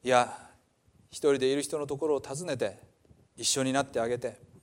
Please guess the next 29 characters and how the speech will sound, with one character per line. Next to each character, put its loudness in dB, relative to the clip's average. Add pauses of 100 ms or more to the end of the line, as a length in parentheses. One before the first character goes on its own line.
(560)
ど 6
う 8
ぞ 6 (120)
神 -4
様 0
の -2
本 -6
当 0
の 4
愛 4
を 4
広 -2
げ 2
て -6
い -4
く -12
人 -6
と -4
し -6
て -2 (260)
用 -14
い -6
ら 0
れ -2
ま -6
す -4
よ -6
う -10
に。 -18